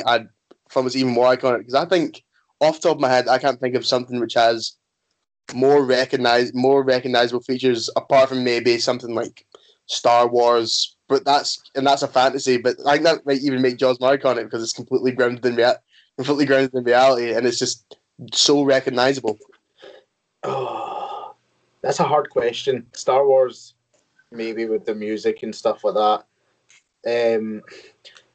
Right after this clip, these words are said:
Speaker 2: I think that's what makes it the first true blockbuster, though, to me. Like, if you're gonna define something a blockbuster, obviously the financial element comes into it, but the memorability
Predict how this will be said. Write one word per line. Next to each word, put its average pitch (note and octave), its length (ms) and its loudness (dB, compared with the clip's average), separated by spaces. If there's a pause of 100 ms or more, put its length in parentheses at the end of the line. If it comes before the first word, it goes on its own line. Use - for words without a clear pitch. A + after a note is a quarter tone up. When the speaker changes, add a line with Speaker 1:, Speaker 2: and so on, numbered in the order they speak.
(140)
Speaker 2:
I - 60 -2
think E3+ 240 -2
that's G3 220 0
what C3 160 -2
makes B2 380 -6
it C#3+ 120 0
the A2 80 -14
first - 360 -8
true G#2 240 -6
blockbuster, - 680 -2
though, C#3 160 4
to - 160 -12
me. C3 160 -2
Like, B2 180 -2
if G2+ 80 -12
you're G#2+ 80 -2
gonna A#2+ 140 -8
define A2+ 360 -6
something G#2 220 -2
a F#2+ 40 -16
blockbuster, A#2 540 0
obviously A2 460 -2 (400)
the A2+ 100 0
financial A2+ 840 -2 (320)
element A#2 420 0
comes G2+ 220 -8
into G2+ 320 -4
it, - 80 -16 (760)
but A2 240 0
the G#2+ 80 0
memorability A#2 880 0